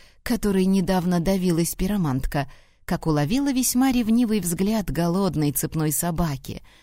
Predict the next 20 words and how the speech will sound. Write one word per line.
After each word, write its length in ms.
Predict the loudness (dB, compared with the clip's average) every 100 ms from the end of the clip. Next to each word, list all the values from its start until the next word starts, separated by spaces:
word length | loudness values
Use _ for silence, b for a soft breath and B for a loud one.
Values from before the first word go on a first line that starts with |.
| b
коим 360 | -2 2 4 2
Кэс 320 | 2 0 0
её 420 | 2 2 2 0 2
наградила 800 | 0 2 0 0 -2 0 0 -2 b b b
и 100 | -2
поспешила 600 | -2 -2 -2 0 0 2
ретироваться, 840 | 0 -2 -2 0 0 0 -2 -4 b b b
панически 680 | 2 2 0 -2 -4 -6 -4
при 220 | 0 0
этом 260 | 0 0 -2
оглядываясь. 720 | -2 -6 -6 -6 -6 -6 -8 -14 _ _ _ _ _ _ _
Маг 400 | -4 -2 -2 -2
наблюдал 540 | -2 0 0 0 0
за 140 | -2 -2
поведением 640 | -2 -2 0 0 0 0
спутницы, 720 | -2 -4 -4 -2 -4 0 -2 B B B -8
как 220 | -6 -2
за 160 | -2 -2
каким-то 520 | -4 -4 -4 0 -2
представлением. 1000 | 0 -2 -2 -2 -2 -4 -4 -2 -4